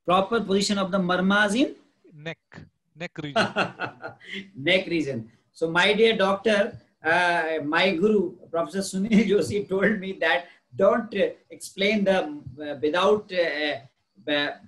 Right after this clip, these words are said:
Speaker 1: without proper knowledge, don't, I, I, I, I,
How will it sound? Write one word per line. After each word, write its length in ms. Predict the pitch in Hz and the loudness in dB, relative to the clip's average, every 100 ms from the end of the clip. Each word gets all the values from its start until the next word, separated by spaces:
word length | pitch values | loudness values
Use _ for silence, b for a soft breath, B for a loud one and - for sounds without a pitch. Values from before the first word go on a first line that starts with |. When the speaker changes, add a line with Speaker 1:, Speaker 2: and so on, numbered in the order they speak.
| _ | _
Speaker 1:
without 400 | 147 170 208 - | -2 2 2 0
proper 360 | 180 180 208 | -4 -2 -2
knowledge, 480 | 180 180 185 202 160 | -2 -2 -2 -2 -2
don't, 360 | 170 175 202 202 170 | -2 -2 -2 -6 -12
I, 160 | 147 156 - | -8 -8 -4
I, 220 | 170 190 - | -4 -4 -4
I, 160 | 175 190 | -4 -2
I, 180 | 180 180 | -2 -4